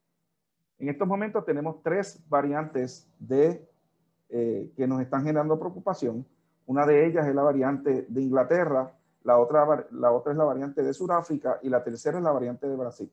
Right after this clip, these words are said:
Si ustedes ven, en términos de las mutaciones, la variante de Inglaterra tiene una de lesión,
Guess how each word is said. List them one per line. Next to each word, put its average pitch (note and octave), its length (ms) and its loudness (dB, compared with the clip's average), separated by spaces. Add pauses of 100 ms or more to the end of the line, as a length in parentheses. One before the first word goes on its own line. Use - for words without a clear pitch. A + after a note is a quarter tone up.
(640)
Si D#3 60 -6
ustedes F#3+ 320 2
ven, G#3+ 340 0 (380)
en C#3+ 160 -6
términos F3 340 0
de F#3 80 -2
las E3+ 120 0
mutaciones, E3+ 720 -6 (1080)
la B2+ 100 0
variante C#3 380 2
de F3 400 2
Inglaterra D#3+ 600 -2
tiene C3+ 260 -4
una D#3 160 -2
de D#3 100 4
lesión, D#3+ 500 -4